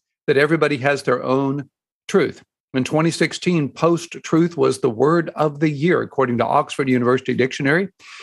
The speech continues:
Only twenty-four percent of Americans think the Bible is the literal word of God. The percentage who think the Bible is myth has doubled in the last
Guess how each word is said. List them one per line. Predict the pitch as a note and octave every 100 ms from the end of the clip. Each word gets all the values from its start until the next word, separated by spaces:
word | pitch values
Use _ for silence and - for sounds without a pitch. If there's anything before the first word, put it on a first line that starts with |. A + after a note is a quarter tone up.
| - -
Only | C#3+ D3+ C3
twenty-four | E3+ F3+ F3+ F3 E3
percent | E3 D#3 D3
of |
Americans | C3 B2 C#3 D3 D#3+ -
think | D3 -
the | B2
Bible | A#2+ C3+ C#3 A#2
is | B2 A2+
the | A#2
literal | A2 B2 D3+ C#3+ B2
word | C3+ C#3
of | G#2+
God. | G2+ G#2+ D#3 E3+ _ - - -
The | -
percentage | C3 - E3+ F3 D#3
who | D3+
think | E3 D#3
the | C3
Bible | B2+ C3+ B2
is | A2+ A2+
myth | B2 E3
has | C#3 A2
doubled | A2+ A2 A#2 D3 F3 F3+
in | D3+ D#3
the | D3
last | D#3 D#3 D3+ -